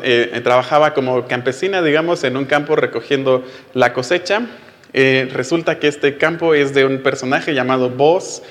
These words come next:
que es todo un, eh, caballero, es un hombre, eh, rico, digamos, es un hombre honorable, es un hombre honesto. Y bueno, se conocen aquí, eh,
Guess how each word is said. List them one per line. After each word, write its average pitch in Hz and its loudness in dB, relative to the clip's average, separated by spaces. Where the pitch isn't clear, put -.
que 143 4
es 143 2
todo 147 6
un, 147 2
eh, 123 0
caballero, 139 2
es 139 0
un 139 0
hombre, 139 2
eh, 117 -6
rico, 175 2
digamos, 151 0
es 139 -6
un 131 -4
hombre 131 0
honorable, 143 2
es 175 -2
un 147 0
hombre 143 2
honesto. 175 0
Y 139 -4
bueno, 143 4
se - -2
conocen 143 0
aquí, 165 -2
eh, 113 -4